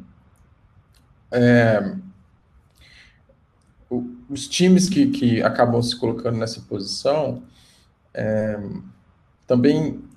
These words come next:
acabam se distanciando do jogo que realmente tá sendo jogado. É, e, e aí você, você se coloca numa posição de,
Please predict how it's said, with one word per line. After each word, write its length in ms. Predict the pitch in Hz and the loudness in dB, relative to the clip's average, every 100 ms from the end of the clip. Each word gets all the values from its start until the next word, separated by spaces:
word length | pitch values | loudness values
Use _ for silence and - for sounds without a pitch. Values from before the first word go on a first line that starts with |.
| _ _ _ - - | _ _ _ -16 -10
acabam 600 | 120 - 151 165 151 - - _ | -6 0 0 0 -4 -10 -20 _
se 160 | - | -16
distanciando 760 | - - 156 165 - 147 175 190 | -12 -6 -4 -4 -4 -2 -2 -2
do 140 | 151 | -2
jogo 340 | 135 127 123 120 | 0 -2 -2 -6
que 120 | 127 | 0
realmente 380 | 127 117 117 - | 0 2 -2 -6
tá 80 | 120 | -8
sendo 260 | 123 113 | -4 -4
jogado. 520 | 113 107 98 92 95 - - _ _ _ _ _ - | -2 -4 -2 -4 -6 -12 -20 _ _ _ _ _ -14
É, 580 | - 110 101 98 98 98 - _ _ _ | -8 -6 -6 -6 -8 -12 -18 _ _ _
e, 440 | 135 143 139 - - - _ | 2 4 4 -2 -10 -20 _
e 60 | 143 | 0
aí 120 | 135 | 0
você, 360 | 143 151 139 - | -2 -8 -10 -10
você 220 | 135 139 | -10 -8
se 140 | 139 - | -10 2
coloca 320 | 139 135 151 | 2 4 0
numa 200 | 135 127 | -2 -4
posição 560 | 123 127 120 - 147 | -2 -2 -2 -2 -4
de, 420 | 143 139 131 - | -4 -4 -4 -6